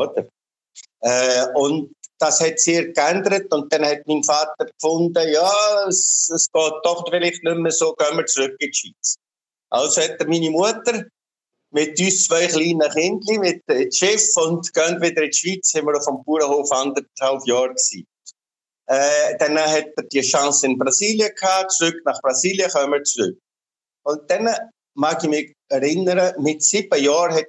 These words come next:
mein Vater mich das erste Mal ins Flugzeug alleine getan, so mit einer grossen Placke. Bin ich sehr gut begleitet gewesen von, von Schweizer Stewardessen, hinterster Sitz im Flugzeug, ist sehr schön gewesen.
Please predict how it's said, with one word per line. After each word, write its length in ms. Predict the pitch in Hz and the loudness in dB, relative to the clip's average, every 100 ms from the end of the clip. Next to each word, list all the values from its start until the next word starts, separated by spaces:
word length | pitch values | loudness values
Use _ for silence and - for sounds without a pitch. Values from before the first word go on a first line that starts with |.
| - | -4
mein 120 | 151 | -2
Vater 400 | - 147 151 - | 2 2 0 -4
mich 160 | 139 139 | -4 -2
das 100 | - | 0
erste 380 | 160 165 - 135 | 2 0 0 0
Mal 240 | 143 156 | 2 2
ins 160 | 151 - | 0 0
Flugzeug 500 | 147 147 - 139 135 | 0 0 -2 -2 0
alleine 340 | 127 131 139 | 2 2 0
getan, 440 | 131 131 - 110 | -4 -6 0 2
so 160 | 101 117 | 2 0
mit 200 | 113 113 | -2 0
einer 220 | 113 104 | 0 0
grossen 500 | - 139 185 - - - | 0 0 2 2 -2 0
Placke. 520 | 120 131 - - 240 240 _ _ _ _ _ _ | 0 0 -2 -2 -4 -4 _ _ _ _ _ _
Bin 200 | - 139 | 0 2
ich 360 | 143 135 123 120 | 4 4 4 4
sehr 200 | 139 170 | 2 2
gut 280 | 170 143 - | 2 0 0
begleitet 540 | 127 120 135 175 190 | 0 2 2 0 -4
gewesen 420 | 185 - 208 214 - | 0 0 0 0 0
von, 360 | 147 127 107 98 _ _ _ - | 2 2 0 -2 _ _ _ -4
von 200 | 107 110 | 0 2
Schweizer 1000 | - - - - - 170 175 - 185 156 | 0 0 -2 -2 -2 -4 0 0 2 2
Stewardessen, 1040 | - - 175 185 185 190 190 196 - 233 214 | 0 0 2 2 0 0 0 2 2 0 0
hinterster 640 | 180 180 180 139 - 123 | 0 -2 -2 -4 -4 -4
Sitz 420 | 117 165 196 - | -2 -2 -2 -4
im 120 | 185 185 | -4 -2
Flugzeug, 500 | 175 202 - - 196 | -2 -2 -4 -6 -6
ist 440 | 139 - - - 120 | -8 -8 -10 -10 -4
sehr 240 | 143 139 | 0 0
schön 240 | 131 147 190 | 0 0 0
gewesen. 420 | 190 196 196 202 | -2 -2 -2 -4